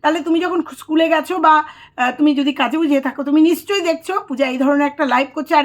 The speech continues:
এক দু মিনিট না, কুড়ি মিনিটের একটা লাইভ। তুমি দেনার দান, দেনার দান বাড়িতে এসে ওকে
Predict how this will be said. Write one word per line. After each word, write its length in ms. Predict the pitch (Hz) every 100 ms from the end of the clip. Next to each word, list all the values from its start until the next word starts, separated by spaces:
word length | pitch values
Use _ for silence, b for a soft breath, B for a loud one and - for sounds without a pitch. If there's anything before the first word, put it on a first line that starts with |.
| -
এক 180 | 294 277
দু 120 | 330
মিনিট 340 | 339 339 339
না, 100 | 339
কুড়ি 260 | 339 302 294
মিনিটের 360 | 294 294 302 294
একটা 220 | 294 302
লাইভ। 300 | 254 277 320 _ _ _ _ _ _ _ _
তুমি 220 | 294 302 302
দেনার 460 | 220 277 370 370
দান, 280 | 339 294 208 - _ _ _ _ _
দেনার 360 | 226 277 349 302
দান 180 | 359 311
বাড়িতে 300 | 294 311 339
এসে 200 | 330 311
ওকে 160 | 320